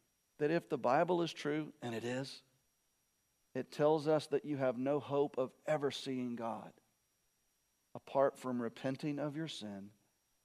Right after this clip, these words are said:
and trusting in the finished work of Christ alone. And I pray that you would.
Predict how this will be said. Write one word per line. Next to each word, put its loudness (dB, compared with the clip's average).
and -8
trusting -2
in -4
the -6
finished -4
work -4
of -10
Christ -6
alone. -12
And -10
I -2
pray -6
that -6
you -8
would. -12